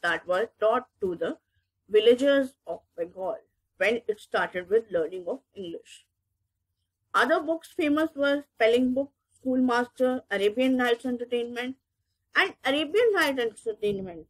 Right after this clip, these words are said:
you might be knowing about this book. There was some other that were considered at that time to be taught in the senior classes, and those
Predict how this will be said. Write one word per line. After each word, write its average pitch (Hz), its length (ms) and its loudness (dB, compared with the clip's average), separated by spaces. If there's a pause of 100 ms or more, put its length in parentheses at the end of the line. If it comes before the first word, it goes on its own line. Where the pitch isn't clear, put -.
(120)
you 277 160 0
might 269 240 2
be 262 80 -2
knowing 226 340 2
about 180 340 -4
this 175 200 -12
book. 208 260 -4 (480)
There 247 220 6
was 262 320 6 (680)
some 240 280 0
other 233 420 2 (1600)
that 214 280 2
were 339 140 -4
considered 214 720 0 (540)
at 247 220 2
that 269 220 0
time 196 400 -2 (520)
to 294 100 -4
be 302 320 -2
taught 190 400 4 (220)
in 240 140 -2
the 269 80 0
senior 254 420 2
classes, 156 520 -10 (160)
and 226 240 0
those 285 340 4